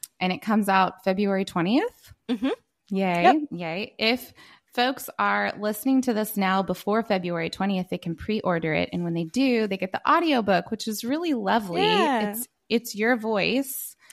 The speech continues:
Speaker 2: It is.
Speaker 1: Um, and I walked around in my kitchen quite a bit this week with your voice in my ears while I was chopping vegetables
Speaker 2: Aw.
Speaker 1: and doing other things. So, um, I totally recommend doing the pre-order so you can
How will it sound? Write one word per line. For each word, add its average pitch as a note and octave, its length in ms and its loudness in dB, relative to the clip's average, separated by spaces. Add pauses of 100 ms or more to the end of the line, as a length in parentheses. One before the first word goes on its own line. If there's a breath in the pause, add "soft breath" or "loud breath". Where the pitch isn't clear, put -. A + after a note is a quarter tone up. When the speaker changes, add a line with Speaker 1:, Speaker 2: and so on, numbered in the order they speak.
Speaker 2:
It A3 60 4
is. A#3 260 2
Speaker 1:
Um, F3+ 540 2 (340)
and A#3 240 2
I G#3+ 340 0
walked A#3 300 0
around A3+ 180 2
in A3+ 100 0
my A3+ 80 0
kitchen A#3 720 -2 (300)
quite C4 220 0
a E4+ 60 -2
bit F#4+ 280 -4
this G#3 280 -4
week F#3 340 -2
with F#3+ 460 -2
your G3+ 260 -2
voice F#3+ 480 0
in G3 140 0
my F3+ 180 0
ears F3+ 340 0
while F#3+ 120 0
I F#3 80 0
was - 340 -8
chopping F#3+ 400 0
vegetables F#3+ 540 -2
Speaker 2:
Aw. G3+ 160 0
Speaker 1:
and F#3+ 80 0
doing G#3 240 0
other A#3 200 2
things. A#3+ 480 -2
So, G3 220 0 (640 loud breath)
um, G3 340 0
I A#3+ 220 -6
totally B3+ 280 -2
recommend B3+ 640 2
doing A3 220 2
the G#3+ 80 2
pre-order G#3 460 0
so G#3 180 -2
you G3 160 0
can G3 420 -4